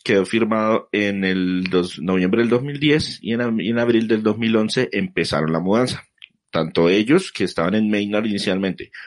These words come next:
como Big Huge Games, que cuando los compraron tenían la sede en California, se movieron como ciento sesenta empleados a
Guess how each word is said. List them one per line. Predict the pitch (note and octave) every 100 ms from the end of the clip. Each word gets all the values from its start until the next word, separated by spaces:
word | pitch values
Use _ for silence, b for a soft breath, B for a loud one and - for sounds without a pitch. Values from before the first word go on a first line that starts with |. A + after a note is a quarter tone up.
| B B B
como | - F#2+ E2+
Big | G2+ G#2+
Huge | C3 C3 -
Games, | A#2+ A2+ B2+ -
que | E2+
cuando | F2 E2+
los | F2+
compraron | E2+ D2+ E2 G#2
tenían | G#2 F2+ E2+
la | G2+
sede | A2
en | B2
California, | D3 D3+ D3+ C3 F3 B B B B
se | - -
movieron | G#2 F#2 F#2+ G2+ B2+ -
como | - F2
ciento | - A#2 A2 A#2+
sesenta | A#2 - F#2 F#2+
empleados | G#2+ A#2 G2+ G2 A#2 - - -
a | E2+ E2 D#2 D2+ D2